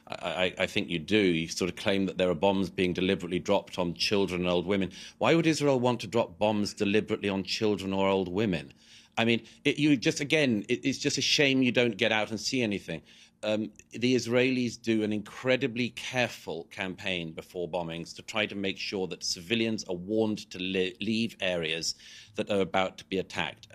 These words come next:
Everybody knows that. Everybody in the region knows that. It's a shame that that fact hasn't got to you. As it happens, the whole question you raise, Piers, is a very, very complex one. I don't have the answer. I don't believe anyone does have the answer about the day after.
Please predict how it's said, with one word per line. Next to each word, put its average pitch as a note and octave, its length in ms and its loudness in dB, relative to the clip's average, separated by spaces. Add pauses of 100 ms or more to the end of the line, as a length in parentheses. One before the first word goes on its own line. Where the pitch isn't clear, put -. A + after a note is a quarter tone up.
Everybody C3+ 440 2
knows G#2+ 440 2
that. C2+ 280 -10
Everybody G#2 360 0
in E2+ 100 -2
the E2 80 -4
region F#2 440 0
knows D2+ 280 -8
that. D#2+ 240 -4
It's F#2 140 -10
a F#2+ 40 -10
shame F#2 280 0
that F2+ 100 -8
that E2+ 180 0
fact F2+ 220 -6
hasn't E2+ 220 -8
got F2+ 200 -6
to F#2+ 80 -10
you. G2+ 240 0 (560)
As E3+ 200 2
it F#3 100 2
happens, F#2 540 -4 (240)
the G#2+ 180 -2
whole F3 160 4 (120)
question B2 320 0
you F#2 140 0
raise, G2 320 2
Piers, E2+ 400 -4
is B2 320 2
a A#2 60 2
very, G#2+ 420 2
very F#2 300 0
complex E2 540 -6
one. D#2+ 200 -4 (160)
I E3+ 140 4
don't C#3+ 180 0
have F#2+ 160 -2
the F2+ 80 -2
answer. F2+ 260 -4
I A#2 100 0
don't C#3+ 180 0
believe B2+ 180 -2
anyone G#2+ 320 0
does G2 240 2
have D#2 200 -10
the D#2 80 -8
answer D2 300 -10
about D#2 260 -4
the D2 60 -14
day C#2+ 220 -8
after. - 400 -12